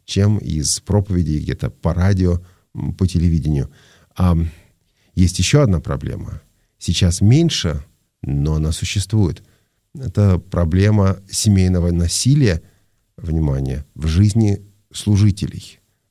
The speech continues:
в жизни пасторов, в смы-, в жизни пресвитеров, в жизни диаконов.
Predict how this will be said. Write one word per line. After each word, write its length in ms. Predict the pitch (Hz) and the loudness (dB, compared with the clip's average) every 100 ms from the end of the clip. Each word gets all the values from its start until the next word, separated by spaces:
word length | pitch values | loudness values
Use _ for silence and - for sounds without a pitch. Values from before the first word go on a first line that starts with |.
| - | 0
в 40 | |
жизни 200 | 98 127 | 2 2
пасторов, 640 | 104 101 87 87 - 98 92 - _ - | 2 0 0 -2 -4 -6 -6 -10 _ -20
в 260 | - - | -18 -16
смы-, 340 | - 95 101 95 | -4 0 2 2
в 80 | 87 | 2
жизни 220 | 104 107 | 2 2
пресвитеров, 800 | 104 107 - 87 85 85 92 - _ _ _ _ | 0 -4 -4 -6 -4 -6 -8 -14 _ _ _ _
в 60 | 85 | -2
жизни 280 | 90 101 | 2 4
диаконов. 600 | 92 90 71 - 80 82 | 2 0 -2 -4 -10 -12